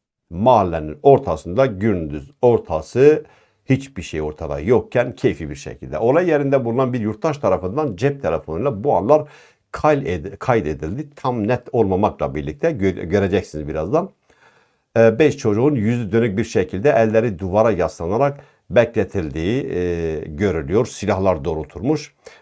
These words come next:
Bir özel hareket polisi de diyor ki bundan sonra kontrol noktasından geçerken kimlikleriniz yanınızda olmazsa cezai işlem uygularım. Yani sanki başka bir ülkedir.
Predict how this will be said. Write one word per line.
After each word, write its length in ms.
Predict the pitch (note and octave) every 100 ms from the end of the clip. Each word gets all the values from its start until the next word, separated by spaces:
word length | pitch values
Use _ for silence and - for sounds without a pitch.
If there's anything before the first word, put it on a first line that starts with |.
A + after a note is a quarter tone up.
| _
Bir 240 | C3+ D3 C#3+
özel 280 | B2 C3+
hareket 460 | A#2+ A#2 A2+ B2+ -
polisi 340 | G#2 G2+ C3+
de 140 | A#2+ A#2
diyor 120 | D3+
ki 260 | C3+ G#2 F2+
bundan 300 | A#2 D#3+ D3
sonra 320 | A2+ G2+ F#2
kontrol 440 | - A2+ - D3+
noktasından 640 | G#2 G#2 - G#2 G#2+ C3 F#2
geçerken 640 | G#2 - F3+ - A2+ A2+ - _ _ -
kimlikleriniz 920 | B2 A2 A2 A2+ A2 A2+ D#3+ C#3 F2+
yanınızda 440 | G#2+ A2+ A2+ C#3+
olmazsa 760 | A#2+ A2 B2+ A3 - C#3 D3+ - _ _ -
cezai 420 | A2 A2 B2 D#3+
işlem 480 | A2+ - - B2+ F2+
uygularım. 540 | F2 D#2 E2+ D2+ C2+ _ - _ _
Yani 260 | G2 C3+ C#3+
sanki 420 | C#3+ D#3 C#3+ G#2
başka 400 | F#2 A2+ - D3+
bir 200 | C3 C3+
ülkedir. 680 | A2 G2+ - D#3 C#3+ C3+ -